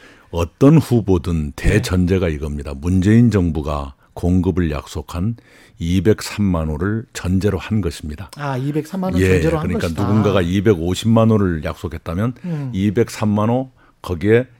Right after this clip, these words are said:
Speaker 1: 약 사십만 호를 얹어서 이백오십 이렇게 된 겁니다.
Speaker 2: 아.
Speaker 1: 네,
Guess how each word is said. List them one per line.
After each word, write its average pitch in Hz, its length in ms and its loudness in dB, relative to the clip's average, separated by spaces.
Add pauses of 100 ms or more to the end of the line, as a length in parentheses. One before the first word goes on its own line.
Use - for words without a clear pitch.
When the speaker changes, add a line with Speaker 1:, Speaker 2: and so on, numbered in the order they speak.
Speaker 1:
약 87 140 -6
사십만 107 540 0
호를 92 220 -2
얹어서 98 420 0
이백오십 87 560 -4 (180)
이렇게 92 220 -6
된 80 160 -6
겁니다. 71 320 -20 (160)
Speaker 2:
아. 131 480 -6
Speaker 1:
네, 71 100 -2